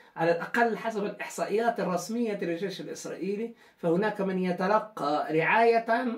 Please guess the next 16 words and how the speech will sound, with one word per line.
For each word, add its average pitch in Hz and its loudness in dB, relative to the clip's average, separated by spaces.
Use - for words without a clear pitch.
عبر 190 0
الجنسية 185 -2
الأخرى 147 -6
كمساعدات 202 4
مباشرة 190 0
من 160 -4
أمريكا. 226 0
أيضًا 180 2
هناك 196 4
من، 165 -4
آه، 147 2
استشفى 180 0
في 175 -4
لندن 233 8
إلى 233 0
آخره. 143 -2